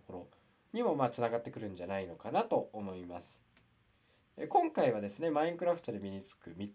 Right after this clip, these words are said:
つの力として、えー、テーマでお話しさせていただきました。えー、本当はですね、マインクラフトで身につく五つの力という、えー、学研から本が出ていまして、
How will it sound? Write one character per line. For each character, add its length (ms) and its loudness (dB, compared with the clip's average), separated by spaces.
つ 140 0
の 140 4
力 360 -4
と 120 -10
し 160 -16
て、 100 -2
え 300 0
ー、 20 -18
テ 160 0
ー 20 -4
マ 100 -4
で 100 -10
お 60 -10
話 240 -10
し 40 -16
さ 80 -12
せ 100 -14
て 80 -6
い 40 -10
た 100 -4
だ 100 0
き 100 -8
ま 100 0
し 80 -10
た。 160 -12
え 720 -2
ー、 40 -6
本 260 6
当 240 8
は 140 6
で 80 2
す 160 -8
ね、 180 0
マ 180 4
イ 80 4
ン 100 -4
ク 200 -4
ラ 100 2
フ 120 -10
ト 100 -14
で 100 -10
身 140 -6
に 240 -2
つ 140 -14
く 300 2
五 340 -4
つ 180 -6
の 180 0
力 480 0
と 140 -4
い 320 -2
う、 100 -8
え 400 -10
ー、 40 -14
学 200 -6
研 200 2
か 120 4
ら 100 6
本 300 2
が 160 -4
出 140 -6
て 120 -12
い 100 -8
ま 140 -14
し 120 -20
て、 240 -18